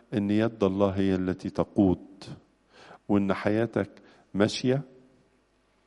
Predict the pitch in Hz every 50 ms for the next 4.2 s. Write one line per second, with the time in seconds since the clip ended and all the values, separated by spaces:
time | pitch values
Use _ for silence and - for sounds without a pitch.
0 | - - - - - _ _ - - 98 98 95 95 92 92 98 - 98 - -
1 | - 98 - - 135 139 127 110 110 101 95 95 95 92 101 101 101 95 101 98
2 | 101 104 101 101 92 87 87 85 - - 87 82 87 95 - - - 92 - -
3 | - - - - 90 87 95 101 98 92 90 87 90 87 - 87 85 90 90 92
4 | 90 90 87 87